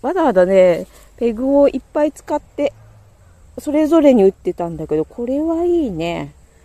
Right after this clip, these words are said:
多分これのおかげで、ここがピシッと収まったのかもしれないです。で、えっと、私赤パンダね、いつもね、このネットがこうたるんじゃって、こう中に入っている時に自分の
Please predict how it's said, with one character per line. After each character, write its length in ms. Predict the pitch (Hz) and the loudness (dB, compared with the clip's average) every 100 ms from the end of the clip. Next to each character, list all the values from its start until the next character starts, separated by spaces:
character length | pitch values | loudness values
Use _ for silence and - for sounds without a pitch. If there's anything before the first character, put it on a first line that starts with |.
| _ | _
多 100 | - | -10
分 100 | 269 | -6
こ 240 | 208 - 277 | -6 -4 -4
れ 160 | 294 | 0
の 160 | 320 339 | 0 0
お 60 | 339 | 0
か 180 | 330 | -2
げ 160 | 339 349 | -2 -4
で、 180 | 370 359 | -4 -6
こ 140 | - | -8
こ 160 | 269 269 | -10 -6
が 100 | 269 | -6
ピ 160 | - 277 | -8 -12
シ 140 | 302 | -12
ッ 60 | - _ | -16 _
と 180 | 170 - _ _ _ _ 202 | -10 -10 _ _ _ _ -10
収 140 | 277 | -4
ま 140 | 247 240 | -2 -4
っ 20 | |
た 160 | - | -6
の 140 | 185 151 | -8 -8
か 100 | 147 | -10
も 140 | 139 | -12
し 120 | - | -12
れ 140 | 147 139 | -12 -10
な 160 | 139 | -12
い 60 | 127 | -14
で 100 | 123 | -16
す。 160 | - - _ - - - _ | -20 -20 _ -20 -20 -20 _
で、 180 | 254 240 _ _ _ _ _ - - | -2 -2 _ _ _ _ _ -20 -10
え 180 | 196 | -10
っ 40 | 196 | -8
と、 420 | - 175 170 160 - | -2 -2 -2 -6 -16
私 200 | - - | -20 -20
赤 220 | 175 - | -20 -14
パ 200 | - 381 | -12 -10
ン 60 | 403 | -6
ダ 120 | 262 | -4
ね、 240 | 247 254 226 | -2 -4 -6
い 80 | |
つ 140 | 226 349 | -8 -6
も 120 | 269 | -4
ね、 100 | 220 | -6
こ 160 | - 214 | -8 -8
の 160 | 202 - _ - _ _ _ _ _ | -8 -10 _ -20 _ _ _ _ _
ネ 140 | 247 | -6
ッ 80 | 370 - _ | -6 -8 _
ト 100 | 208 | -4
が 220 | 196 208 | 0 -2
こ 120 | - | -4
う 40 | 175 | -14
た 200 | - 262 | -12 -8
る 200 | 285 302 | -2 0
ん 180 | 294 294 | 2 2
じ 100 | 302 | 0
ゃ 60 | |
っ 40 | 294 | -4
て、 680 | - - 330 311 220 143 139 _ _ _ _ _ _ _ | -8 -10 -6 -4 -4 -6 -10 _ _ _ _ _ _ _
こ 420 | 196 196 185 180 202 | -8 -6 -4 -6 -4
う 20 | |
中 220 | 262 311 | -4 -2
に 100 | 226 | -6
入 140 | 202 247 | -6 -8
っ 20 | |
て 80 | 202 | -6
い 40 | |
る 60 | 170 | -8
時 220 | 160 - | -8 -10
に 160 | 165 196 | -8 -6
自 160 | 170 190 | -4 0
分 200 | 254 254 | 4 4
の 220 | 247 | 2